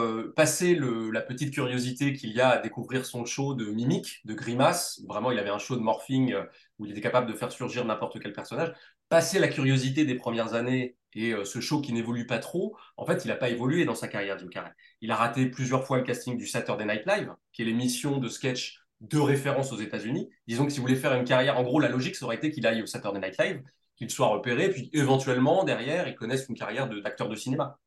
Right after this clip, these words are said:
Ça n'a pas du tout eu lieu. Il a vraiment bidé, il a connu bide sur bide, je reviens pas dans le détail, mais il a même tenté de la sitcom, tout ça.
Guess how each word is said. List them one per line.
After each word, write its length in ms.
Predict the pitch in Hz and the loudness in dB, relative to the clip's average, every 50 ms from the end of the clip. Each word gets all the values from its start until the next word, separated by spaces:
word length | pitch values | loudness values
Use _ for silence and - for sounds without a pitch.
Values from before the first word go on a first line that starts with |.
| _ - - - - _ _ _ | _ -20 -20 -20 -20 _ _ _
Ça 160 | - - 175 | -2 2 6
n'a 80 | 170 165 | 6 8
pas 100 | 170 180 | 8 6
du 120 | 175 175 | 4 4
tout 100 | 170 170 | 0 -2
eu 60 | 170 151 | -2 -2
lieu. 260 | 139 127 - - - _ _ - | -2 -2 -4 -4 -10 _ _ -6
Il 100 | 107 110 | -4 -4
a 60 | 110 | 0
vraiment 280 | 107 113 120 135 151 | 2 2 4 4 4
bidé, 440 | 143 120 131 147 139 135 143 151 147 143 | 4 4 2 0 4 6 6 6 6 4
il 100 | 131 113 | 2 -2
a 40 | |
connu 260 | 104 113 110 113 107 110 | -2 -2 -4 -4 -4 -2
bide 160 | 127 147 143 | -2 -2 -2
sur 220 | - - - 110 | -2 -4 -6 -4
bide, 180 | 107 113 151 - | -2 -4 -4 -4
je 80 | - | -4
reviens 200 | - 98 101 101 | -6 -4 -4 -2
pas 100 | 101 107 | 0 0
dans 80 | 104 107 | 0 0
le 60 | 104 | -2
détail, 280 | 104 104 - 123 117 110 | -4 -4 -2 -2 -2 0
mais 80 | 104 | -2
il 60 | 95 95 | -6 -6
a 40 | |
même 140 | 95 101 98 | -8 -8 -8
tenté 240 | - 104 101 - 104 | -6 -8 -8 -8 -10
de 80 | 92 90 | -14 -14
la 60 | - | -14
sitcom, 440 | - - - 87 - - 110 107 104 | -14 -14 -16 -16 -8 -6 -6 -6 -6
tout 120 | - - | -8 -4
ça. 280 | - 139 151 - - | 0 0 0 0 -2